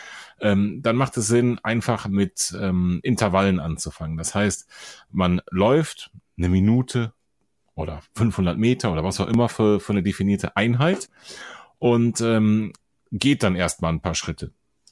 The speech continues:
Ja, also dann wirklich im Wechsel mit, mit zügigem Gehen macht man immer abwechselnd, läuft man ein Stück und geht ein Stück.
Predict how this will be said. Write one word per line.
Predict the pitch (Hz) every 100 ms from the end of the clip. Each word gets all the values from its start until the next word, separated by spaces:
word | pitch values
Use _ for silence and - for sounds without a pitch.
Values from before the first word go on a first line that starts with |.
| -
Ja, | 104
also | 98 147
dann | - 92
wirklich | 110 -
im | 95 90
Wechsel | 127 - 143
mit, | 117 101 -
mit | 104 90
zügigem | - 135 104 98 85
Gehen | - 131 143 160 196 - - - -
macht | 123 -
man | 110
immer | 110 110
abwechselnd, | 123 - 117 110 127 82
läuft | 92 127 -
man | 113
ein | 104
Stück | 104 - 101 -
und | 92 78 _
geht | 90 95
ein | 76 76
Stück. | - 76 -